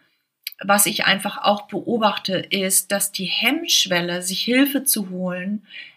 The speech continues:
immens groß ist. Das ist auch wirklich das, wo ich echt, ähm, die Leute drum bitte.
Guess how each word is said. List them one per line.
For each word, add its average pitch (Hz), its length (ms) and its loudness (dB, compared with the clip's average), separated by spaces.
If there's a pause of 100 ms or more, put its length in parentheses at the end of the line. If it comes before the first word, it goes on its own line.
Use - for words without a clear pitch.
(120)
immens 226 800 2 (160)
groß 233 460 0
ist. - 420 -10
Das 208 180 0
ist 226 180 -2
auch 294 300 -4
wirklich 233 460 -4
das, 220 280 0
wo 220 140 -6
ich - 320 -4
echt, - 480 2 (480)
ähm, 226 300 4
die 233 160 2
Leute 233 640 2
drum 233 320 0
bitte. 208 480 0